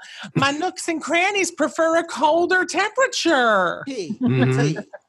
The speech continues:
Speaker 2: Very much tea.
Speaker 1: Yeah.
Speaker 3: Well, you know, th-, there, there's that, you know, Marcia and I are constantly fighting about the temperature of the inside of the house because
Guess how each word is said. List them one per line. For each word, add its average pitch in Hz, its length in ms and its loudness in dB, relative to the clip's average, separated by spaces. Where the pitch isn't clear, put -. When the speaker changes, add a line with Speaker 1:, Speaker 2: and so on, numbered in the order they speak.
Speaker 2:
Very 165 300 -14
much 156 280 -16
tea. 175 280 -10
Speaker 1:
Yeah. 190 340 -10
Speaker 3:
Well, 156 180 4
you 151 140 4
know, 123 260 4
th-, 131 180 0
there, 127 160 2
there's 123 300 -2
that, 120 280 -2
you 135 80 -2
know, 107 80 -2
Marcia 120 400 -2
and 110 100 0
I 101 160 -2
are 101 120 -4
constantly 107 680 -4
fighting 98 400 -6
about 95 240 -6
the 101 80 -8
temperature 101 540 -6
of 92 120 -6
the 98 120 -2
inside 95 400 -4
of 101 60 -6
the 107 80 -6
house 151 420 -4
because 90 500 -8